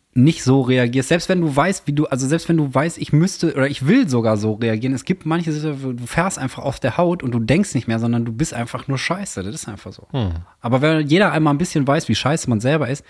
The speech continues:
Speaker 1: hab ich ja
Speaker 2: Ja.
Speaker 1: schon mal gesagt,
Speaker 2: Ja.
Speaker 1: ist ja mein, mein absoluter, mein absoluter Wahlspruch eigentlich. Wenn du einmal weißt, wie scheiße du selber bist, dann kannst du auch andere Leute gar nicht mehr so von oben herab irgendwie so, „Ach komm, was ist das denn für einer?“ So, weißt du, weil du einfach genau weißt, „Okay, ich bin selber manchmal so, ich verha-, verhalte mich selber manchmal asozial,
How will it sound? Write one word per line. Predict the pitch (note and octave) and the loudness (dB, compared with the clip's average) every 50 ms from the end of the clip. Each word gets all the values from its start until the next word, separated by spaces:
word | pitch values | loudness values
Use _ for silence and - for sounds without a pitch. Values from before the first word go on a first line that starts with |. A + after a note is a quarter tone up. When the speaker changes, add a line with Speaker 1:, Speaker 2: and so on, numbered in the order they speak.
| - _ | -20 _
Speaker 1:
hab | - | -2
ich | B2 | 0
ja | - | 2
Speaker 2:
Ja. | C#3+ | 2
Speaker 1:
schon | D#3 D#3+ D#3 | 4 2 2
mal | C3+ A2 | 2 0
gesagt, | G#2 F#2+ G#2+ C3+ C#3+ - - - - - - | 0 0 0 -2 -2 -4 -10 -20 -14 -8 -4
Speaker 2:
Ja. | G2 A#2 C3 | -2 -2 0
Speaker 1:
ist | - C3+ | 0 2
ja | B2+ | 2
mein, | B2 B2+ C3 C3+ C#3 | 4 4 4 2 2
mein | C3 B2+ C3+ C#3+ | 2 0 0 0
absoluter, | D#3 - - - D#3 C#3+ D3 C#3+ - C#3 C3+ B2 B2 - - - - - _ _ _ - | -2 -4 -2 -2 0 0 -2 -2 -2 0 0 0 0 -2 -6 -14 -20 -20 _ _ _ -4
mein | A#2+ A#2 - | -4 -2 -2
absoluter | C#3+ C#3 - - C#3 B2+ B2+ B2+ - - B2+ A2+ A2+ A2 G#2 G2 | -4 -4 0 0 2 2 2 2 0 0 0 0 0 -2 -2 -4
Wahlspruch | G2+ A2 G2 G#2+ A2+ D3 F3 F3 - - - F#2+ F2+ | -6 -4 0 0 2 2 0 0 -4 -6 -6 -8 -6
eigentlich. | - F#2+ G2+ G#2+ - C#3 C#3 - _ _ _ - - - _ - | -6 -6 -8 -6 -6 -8 -10 -10 _ _ _ -20 -20 -20 _ -2
Wenn | G#2+ G#2+ A#2+ | 2 2 4
du | B2 B2 B2 B2 - - | 4 2 2 -2 -4 -2
einmal | - C#3+ F#3 G3+ F#3 D3 | 0 2 2 2 2 4
weißt, | C#3+ D#3 E3+ - - | 2 2 2 0 0
wie | C#3+ B2+ | 0 0
scheiße | - - - D#3+ F#3 - - D#3+ | 0 0 0 -2 -2 -2 0 0
du | D3 | 2
selber | C3 C3 D#3+ F#3 E3+ | 2 2 2 2 2
bist, | C#3+ C#3+ - | 0 -2 -6
dann | C#3+ C3 | -6 -4
kannst | D#3+ D#3+ - | -4 -2 -2
du | D3+ | -2
auch | - D#3 | -2 0
andere | C#3+ C#3+ C#3+ B2+ | 0 0 0 0
Leute | B2+ C3+ C3+ - | 0 0 0 -2
gar | A#2+ C3 | -2 -2
nicht | C3+ B2+ - | -2 -2 -2
mehr | C3 A#2 | -2 -2
so | B2 | -4
von | - - A#2+ A#2+ | -4 -2 -2 -2
oben | - C3 C3+ C#3+ | -2 -2 -2 -2
herab | A#2 A2 A2 C3+ - - - | -2 -4 -4 -6 -8 -6 -6
irgendwie | A2 A2 A2 - A2 G#2 G#2 G2+ G2+ G2 G2+ G2+ G#2+ G#2+ - | -6 -6 -6 -4 -4 -4 -2 -2 -2 -4 -4 -6 -8 -8 -8
so, | A2+ G#2+ G#2+ G#2+ G#2 G2+ G2 G2 G2 G#2 - G2+ | -4 -2 0 0 0 0 -2 -4 -6 -8 -8 -8
„Ach | G2+ - - | -8 -8 -6
komm, | - - G#2+ F#2+ F2 | -8 -8 -8 -8 -10
was | F2 - - | -10 -14 -14
ist | - - | -16 -16
das | - G2 - | -16 -16 -16
denn | - F2 | -18 -14
für | - - F#2+ | -12 -12 -12
einer?“ | F#2 F#2+ F2+ F2 | -10 -10 -10 -10
So, | F2 F#2 F2+ F2+ | -10 -8 -6 -6
weißt | G2 - - | -6 -4 -4
du, | B2+ | -2
weil | B2 B2 | -2 0
du | B2+ C#3+ | 0 0
einfach | C3+ C#3 - - - | 0 0 -2 -2 -2
genau | - C3+ B2+ C3+ D3 D3+ | 2 2 4 4 4 4
weißt, | D3 D3 D3 D3 - | 2 2 0 0 -4
„Okay, | A2 - D3 D3 | -4 -2 -2 -2
ich | D3+ C3+ - - | -2 -2 0 2
bin | D3+ D3 C3 | 2 4 4
selber | B2 D3+ A#3 A#3+ F3 A#2+ | 4 4 4 4 2 2
manchmal | G#2 F#2+ G2 G2+ - - - G2 F#2+ | 2 0 -2 -2 -4 -6 -4 -4 -4
so, | F2 F2+ F2 - | -4 -4 -6 -6
ich | - - | -6 -4
verha-, | - C3 C3 C#3+ D#3+ D#3 | -2 -2 0 0 -2 -4
verhalte | - - C3+ C#3 D#3+ | -2 0 0 0 0
mich | - C#3+ - | 0 -2 0
selber | C3+ C#3 G#3 A3+ F3+ | 0 2 2 2 0
manchmal | B2 A2+ A2 - - G2+ - | 0 -2 -2 -4 -6 -4 -4
asozial, | G#2+ A2 G#2+ G#2+ F#2+ - - A#2+ A#2 A#2+ C3+ D#3+ | -4 -4 -4 -4 -6 -6 -6 -4 -2 -2 -2 -4